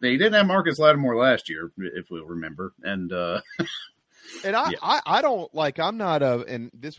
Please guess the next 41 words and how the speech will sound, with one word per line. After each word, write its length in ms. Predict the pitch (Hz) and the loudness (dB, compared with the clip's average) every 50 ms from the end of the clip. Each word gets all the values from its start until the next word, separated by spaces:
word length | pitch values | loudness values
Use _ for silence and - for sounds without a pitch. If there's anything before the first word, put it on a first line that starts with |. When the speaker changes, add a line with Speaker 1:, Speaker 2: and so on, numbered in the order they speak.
| - | -10
Speaker 2:
this 180 | 117 127 147 - | -10 -10 -8 -8
wasn't 220 | 123 104 92 87 | -8 -8 -8 -8
what 160 | 90 87 82 82 | -10 -10 -10 -8
Brad 280 | 95 98 104 110 98 80 | -8 -6 -6 -6 -8 -10
was 120 | 78 - | -12 -16
saying. 220 | - 82 82 85 | -18 -18 -18 -16
This 140 | 90 104 - | -16 -14 -12
has 120 | - 87 85 | -12 -10 -8
nothing 280 | 101 95 87 - 87 85 | -8 -8 -8 -8 -10 -10
to 60 | 85 101 | -6 -6
do 120 | 104 98 | -6 -4
with, 160 | 90 90 87 - _ _ _ | -4 -6 -8 -10 _ _ _
with 160 | - 95 - | -16 -14 -12
him 140 | 107 101 95 | -8 -6 -6
being 140 | 95 90 90 | -6 -6 -6
on 160 | 101 107 98 | -8 -10 -10
here. 120 | 95 85 - _ _ _ _ _ _ _ _ _ _ | -12 -16 -18 _ _ _ _ _ _ _ _ _ _
I 280 | 131 139 185 240 269 247 | 4 6 6 8 6 4
am 180 | 220 170 143 139 | 2 0 -2 -2
not 400 | 139 147 160 160 131 113 107 - _ _ _ _ | 0 0 2 2 2 0 0 -2 _ _ _ _
of 220 | 135 139 143 131 120 | 2 2 2 2 0
the 60 | 120 | -6
belief 560 | 104 110 104 107 117 135 139 131 123 113 - - | -6 -6 -6 -4 -4 -4 -2 -2 -4 -4 -6 -8
that 120 | 101 87 | -6 -4
this 180 | 120 123 117 - | -4 -4 -2 0
running 300 | 110 113 127 131 127 110 | 0 0 0 0 -2 -2
back 240 | 104 101 98 - | -2 -2 -2 -4
room 240 | - 104 104 107 107 | -6 -8 -8 -8 -8
is 60 | 101 | -8
just 240 | - 110 107 98 - | -8 -8 -8 -10 -8
flat 260 | - 110 110 107 101 | -6 -4 -4 -2 -2
on 180 | 98 95 90 82 | -2 -2 -4 -6
its 140 | 71 - - | -10 -14 -6
face. 480 | - 123 113 92 82 - - - - - _ | -2 -2 0 0 -2 -4 -10 -14 -18 -12 _
Now, 260 | - 127 117 101 90 - _ _ _ _ _ _ _ _ _ _ _ _ _ _ _ _ _ _ _ _ _ _ _ _ _ _ - | -4 -2 0 0 -2 -4 _ _ _ _ _ _ _ _ _ _ _ _ _ _ _ _ _ _ _ _ _ _ _ _ _ _ -6
do 140 | 131 135 135 | 0 4 4
I 80 | 139 156 | 4 6
think 220 | - 180 165 151 | 4 4 2 4
they're 140 | 147 147 139 | 6 6 6
really 260 | 127 131 143 147 123 | 8 8 6 4 4
good? 360 | 98 101 123 156 196 214 196 | 4 4 4 6 6 4 2